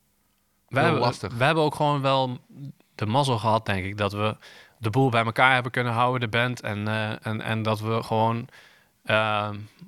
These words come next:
Speaker 2: ja, het juiste momentum op tijd hadden. Dat, de eerste
Speaker 1: Ja.
Speaker 2: plaat deed het relatief goed en we hebben dat kunnen vasthouden, de, die,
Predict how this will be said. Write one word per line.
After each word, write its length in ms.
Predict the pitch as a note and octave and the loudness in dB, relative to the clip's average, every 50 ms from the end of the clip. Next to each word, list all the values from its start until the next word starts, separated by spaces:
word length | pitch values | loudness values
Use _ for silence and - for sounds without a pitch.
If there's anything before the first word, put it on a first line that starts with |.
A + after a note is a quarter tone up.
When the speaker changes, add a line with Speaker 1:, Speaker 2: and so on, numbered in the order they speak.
| - _ _ _ | -20 _ _ _
Speaker 2:
ja, 180 | - C3 B2 F#2+ | -6 -4 -2 -2
het 140 | F#2 G2 - | -2 0 2
juiste 300 | A2+ A2 A#2 - - B2 | 2 2 2 2 -2 -2
momentum 520 | A2 A2 A2 A2 A2+ B2 B2+ A#2 B2 A#2 A2+ | -2 0 0 0 -2 -2 -2 -2 -2 -2 -4
op 120 | G#2+ - | -4 -2
tijd 240 | - A2+ A2 A2+ - | 0 0 0 0 0
hadden. 360 | - G2+ G#2+ A2+ A2+ G#2+ G#2+ | -2 -2 -2 -2 -4 -4 -4
Dat, 140 | A2+ B2 C3 | -4 -4 -4
de 200 | C#3 C3+ C3+ C3+ | -4 -6 -4 -2
eerste 260 | - - B2 A2+ G#2+ | 0 0 0 0 0
Speaker 1:
Ja. 40 | G#2 | 0
Speaker 2:
plaat 380 | - C3 B2+ B2+ B2+ - - - _ _ _ _ _ _ _ _ | 2 4 4 4 4 2 -4 -20 _ _ _ _ _ _ _ _
deed 300 | - - - A#2+ B2 - | -8 -2 0 0 0 -2
het 100 | B2 - | -2 -2
relatief 380 | - A#2 A#2 A2+ - A#2 G#2 | 0 2 2 0 -2 -4 -6
goed 260 | - - - C3+ - - | -4 -2 -2 -2 -2 -2
en 140 | A#2 G#2+ | -2 0
we 60 | G#2+ G#2+ | 2 2
hebben 180 | A2 A#2 A#2 | 2 2 2
dat 120 | A2+ G#2+ - | -2 -2 -2
kunnen 200 | B2+ A2+ A2 G2+ | -2 -2 -2 0
vasthouden, 640 | - - B2+ - - - A2+ G#2+ G#2+ G#2+ G#2+ G2+ F#2+ | 0 0 0 0 0 2 2 4 4 2 0 -2 -4
de, 220 | - A2+ A2 A2+ A2+ | -6 -10 -10 -10 -8
die, 340 | A2 A2 A2 G#2+ G#2 - | -8 -6 -6 -8 -10 -12